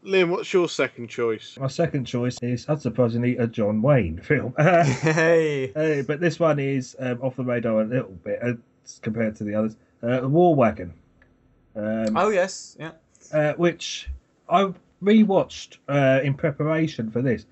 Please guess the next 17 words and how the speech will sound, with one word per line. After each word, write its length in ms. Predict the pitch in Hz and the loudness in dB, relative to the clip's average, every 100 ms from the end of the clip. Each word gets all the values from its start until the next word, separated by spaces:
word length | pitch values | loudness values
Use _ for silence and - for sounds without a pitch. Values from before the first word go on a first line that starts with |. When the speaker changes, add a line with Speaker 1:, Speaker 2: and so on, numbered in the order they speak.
| _ _ | _ _
Speaker 2:
because 220 | 147 143 | -6 -4
in 260 | 175 165 185 | -4 -4 -4
my 200 | 196 185 | -4 -6
head 400 | 156 190 131 110 - | -2 2 2 0 -6
it 220 | 135 - | -8 -4
was 320 | 139 131 - _ _ _ _ | -2 -2 -4 _ _ _ _
sort 260 | - 147 131 | -6 -4 -2
of 100 | 139 | 0
like 220 | 123 120 | 0 0
it 100 | 123 | -6
was, 280 | 120 113 - | -4 -6 -12
it 120 | 127 - | -14 -10
might 420 | 127 147 135 127 | -2 2 2 2
be 140 | 120 113 | -2 0
one 200 | 120 113 | 2 0
of 140 | 110 | -2
the, 240 | 120 107 | -2 -2